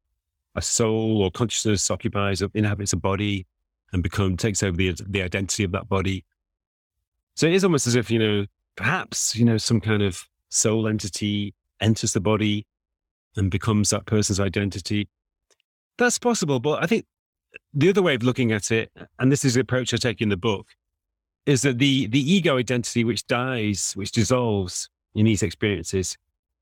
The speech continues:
is a kind of false identity which has been created by conditioning, you know, by, by peer pressure and social pressure,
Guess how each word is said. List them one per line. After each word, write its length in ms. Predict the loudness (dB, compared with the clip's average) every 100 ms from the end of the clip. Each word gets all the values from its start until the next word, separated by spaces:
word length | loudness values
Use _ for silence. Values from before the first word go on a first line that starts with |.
| _
is 160 | -4 -2
a 40 |
kind 160 | -2 -2
of 80 | -2
false 380 | 0 0 2
identity 560 | 0 0 -2 -2 -4 -4
which 160 | -4 -2
has 100 | -2
been 300 | 0 0 -2
created 540 | 0 0 0 -2 -2
by 200 | 0 -2
conditioning, 960 | 0 0 0 0 0 2 2 2 0 -2 -8 _ _ _ _
you 140 | -4 -4
know, 80 |
by, 360 | -2 0 0 0 -2
by 140 | -8
peer 300 | -4 -2 0
pressure 760 | -2 0 2 2 0 2 2 2
and 100 | 0
social 400 | 0 0 0 -2
pressure, 680 | -2 -2 0 0 0 -2